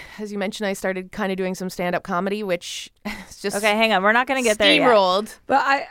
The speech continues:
Speaker 3: I wanna say something. Also, the career that you chose, there's very few of you in it. So I'm sure you had to have, like, sharp elbows
Speaker 1: Yeah.
Speaker 3: and just work,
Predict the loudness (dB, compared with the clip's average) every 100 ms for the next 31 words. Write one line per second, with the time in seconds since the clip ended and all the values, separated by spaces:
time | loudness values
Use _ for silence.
0 | -4 0 0 -2 -2 -4 -2 -4 -4 -6
1 | -2 0 2 0 -2 -6 -6 -2 2 4
2 | 4 2 _ _ -4 -4 -6 -2 2 2
3 | 0 -4 -6 -6 -2 -2 -2 -4 -4 -4
4 | -4 -4 -4 -4 -8 -12 -6 -4 -4 -4
5 | -4 -2 -4 -4 -8 -8 -12 -8 -6 -6
6 | 0 2 4 2 2 0 0 -2 -4 -10
7 | -4 -2 -2